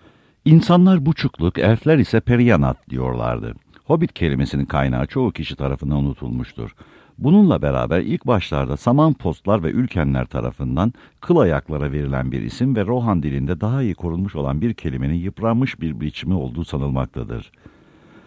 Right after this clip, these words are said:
Holbitla, İngilizcesi çukur inşa eden anlamında hall builder. Diğer ırklar.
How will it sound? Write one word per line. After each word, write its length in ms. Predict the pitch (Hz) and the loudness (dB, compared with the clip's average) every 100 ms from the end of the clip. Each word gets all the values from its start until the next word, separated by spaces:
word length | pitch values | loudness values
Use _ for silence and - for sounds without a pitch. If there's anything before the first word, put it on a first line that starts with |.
| - - - - | -20 -20 -20 -12
Holbitla, 720 | - 139 139 170 - 80 64 - - | 4 6 6 2 0 -2 -2 -2 4
İngilizcesi 680 | 147 139 135 135 113 127 | 6 6 4 0 -2 -4
çukur 320 | 113 135 156 135 | -4 -4 0 2
inşa 380 | 87 - 80 | 2 2 0
eden 180 | 78 80 | 0 0
anlamında 640 | 67 87 87 69 71 78 | 0 0 0 0 0 0
hall 420 | 82 - 123 104 78 | -2 2 4 4 0
builder. 380 | 67 60 - - _ - _ - _ _ _ _ _ _ _ _ _ - | -4 -6 -10 -14 _ -20 _ -20 _ _ _ _ _ _ _ _ _ 0
Diğer 400 | 202 127 82 78 | 2 2 0 -10
ırklar. 540 | - 60 57 - | -12 -14 -16 -16